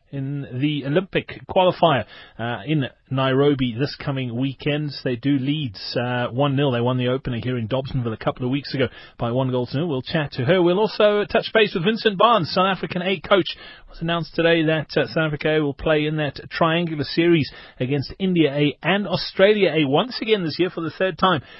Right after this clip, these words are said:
That will take place in India. We'll find out, uh, the importance of that tour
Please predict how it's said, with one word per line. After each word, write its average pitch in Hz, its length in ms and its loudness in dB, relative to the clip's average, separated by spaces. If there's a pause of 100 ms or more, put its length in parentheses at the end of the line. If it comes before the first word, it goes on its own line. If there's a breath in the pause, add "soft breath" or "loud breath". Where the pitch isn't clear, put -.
(140 loud breath)
That 139 160 -4
will 120 100 -8
take - 260 -6
place 131 260 -4
in 120 120 -4
India. 123 240 -2
We'll 120 160 -4
find 131 260 -4
out, 131 260 -4
uh, 131 80 0
the 131 100 -2
importance 131 540 -4
of 135 180 -4
that 131 260 -2
tour 147 220 2